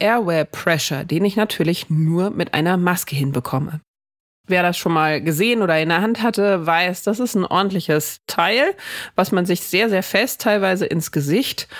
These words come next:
schnallt und dementsprechend ist da auch ein Problem mitunter die Therapietreue.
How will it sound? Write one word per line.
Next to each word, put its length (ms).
schnallt 640
und 240
dementsprechend 840
ist 320
da 200
auch 280
ein 260
Problem 520
mitunter 480
die 180
Therapietreue. 1160